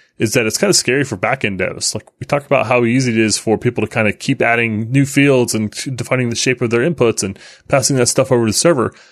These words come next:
But if you're a backend focused person, you start thinking about what you have to do to support that request and to do it in such a way that it's gonna be automatically kind of assembled to the front end. Like, it can be a little scary to think about,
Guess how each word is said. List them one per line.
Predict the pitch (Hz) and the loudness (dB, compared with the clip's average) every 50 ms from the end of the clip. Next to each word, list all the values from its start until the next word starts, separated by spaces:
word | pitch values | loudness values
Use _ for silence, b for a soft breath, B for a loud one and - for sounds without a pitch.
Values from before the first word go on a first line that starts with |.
| b b - | b b -4
But | 120 107 | -4 0
if | - | 2
you're | 214 302 320 | 2 2 4
a | - - | 2 2
backend | - - - 151 143 - 139 123 - | 2 0 0 0 0 0 -2 0 0
focused | 131 110 104 - - | 0 0 -2 -2 0
person, | 107 107 - 135 120 | 0 0 0 0 0
you | 120 139 | 0 0
start | 139 - 143 139 | 0 0 0 0
thinking | - 147 139 131 | 0 -2 0 2
about | 123 107 98 90 | 2 2 2 2
what | 107 107 113 | 0 0 2
you | 143 143 123 | 2 2 0
have | 135 135 | 0 -2
to | - 110 | -2 -4
do | 107 104 120 123 | -2 0 0 0
to | 113 110 | 2 0
support | 98 - - - 165 180 190 | -2 -2 -2 0 0 2 2
that | - 135 - - | 2 0 -2 -2
request | 104 - - - 110 104 - - - | -6 -4 -2 0 0 0 -2 -6 -10
and | 104 101 | -10 -10
to | - - | -12 -6
do | 107 107 127 147 | -2 0 0 0
it | |
in | 127 120 | 0 0
such | - 117 110 - | -2 -4 -2 0
a | 113 | 0
way | 107 104 107 | 2 2 2
that | 101 98 | 0 -2
it's | 98 - - | -4 -4 -2
gonna | 117 107 98 | -2 -2 -2
be | 95 98 | -2 0
automatically | 92 98 104 107 104 98 95 - - 98 | 0 0 0 0 0 -2 -2 -4 -6 -8
kind | - 107 98 | -6 -8 -6
of | 92 | -4
assembled | 92 - - 175 175 135 107 101 101 - | -4 -2 0 0 0 2 0 -2 -2 -2
to | 117 | -4
the | 101 101 | -2 0
front | - 165 190 165 | 2 2 2 2
end. | 113 107 107 107 b b b b b b b b b b - | 2 0 -2 -6 b b b b b b b b b b -2
Like, | - 101 - - - - _ - | -2 -2 -2 -4 -12 -20 _ -14
it | - 92 - - | -14 -14 -8 -4
can | - 147 123 | -2 0 0
be | 117 117 123 | 2 2 4
a | 127 | 4
little | 123 120 123 123 | 4 4 4 2
scary | - - - 143 175 160 | 2 0 0 0 0 0
to | 123 | 0
think | 110 - 123 107 | 0 -2 -2 -2
about, | 120 101 104 101 101 98 95 | -2 0 2 2 2 2 0